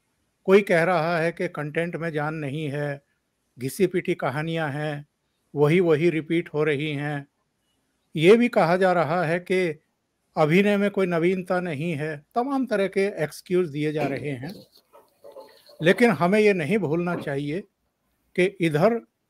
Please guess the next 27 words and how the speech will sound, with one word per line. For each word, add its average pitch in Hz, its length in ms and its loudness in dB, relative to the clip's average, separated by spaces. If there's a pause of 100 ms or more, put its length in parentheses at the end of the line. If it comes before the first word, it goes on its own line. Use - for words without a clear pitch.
बॉलीवुड 185 560 2 (340)
बायकॉट 151 460 -2
का 170 160 -4
जो 160 160 -2
अभियान 151 520 -4
चल 165 220 -4
रहा 147 340 -4
है, 175 260 -8 (800)
ये 185 160 4
बहुत 147 500 -2 (440)
तेज 185 240 4
गति 156 240 -2
पकड़ 139 300 -8
चुका 131 280 -12
है 113 180 -16 (1200)
और 175 180 6
लोगों 202 300 6
ने 269 140 2
जैसे 190 320 -2
ठान 180 440 -4
लिया 139 340 -4
है 131 200 -8 (1000)
कि 175 100 0
जब 175 280 2
तक 247 260 0
ये 233 140 4
बॉलीवुड 160 600 0